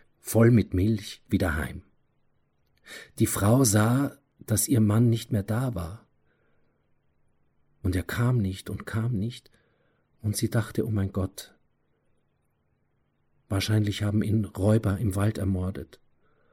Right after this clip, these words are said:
Und sie war so traurig,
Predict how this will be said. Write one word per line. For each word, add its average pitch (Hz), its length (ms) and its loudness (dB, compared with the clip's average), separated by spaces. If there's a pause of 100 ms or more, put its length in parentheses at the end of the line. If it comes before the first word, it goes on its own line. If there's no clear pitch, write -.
(1500)
Und - 140 -4
sie 127 120 2
war 139 140 4
so 147 140 4
traurig, 131 680 0